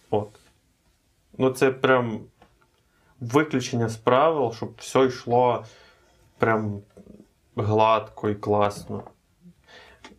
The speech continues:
Це дуже сильне виключення з правил. А зазвичай все йде не так. Тут прикол в тому, щоб ти собі внутрішньо розумів, що якщо щось піде не так,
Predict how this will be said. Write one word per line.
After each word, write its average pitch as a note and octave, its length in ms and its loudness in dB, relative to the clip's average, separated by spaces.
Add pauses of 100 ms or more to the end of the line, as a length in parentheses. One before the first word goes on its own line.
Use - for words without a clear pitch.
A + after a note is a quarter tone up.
(280)
Це A2+ 120 -2
дуже A2 300 -2
сильне A2 320 0
виключення G#2 640 -4
з - 80 -18
правил. G#2 460 -4 (500)
А G#2 380 0
зазвичай B2 560 0
все A#2 340 0
йде B2 160 0
не A#2+ 100 0
так. G#2+ 300 -2
Тут C#3 320 -2 (1040)
прикол C#3 480 0
в - 40 -20
тому, D#3 300 2
щоб B2 640 0
ти C3 260 2
собі B2+ 340 -2
внутрішньо A#2+ 880 0
розумів, A#2+ 520 0
що - 160 -4
якщо A2+ 260 -2
щось B2+ 240 -6
піде B2+ 380 0
не A#2 80 -4
так, C#3+ 520 -2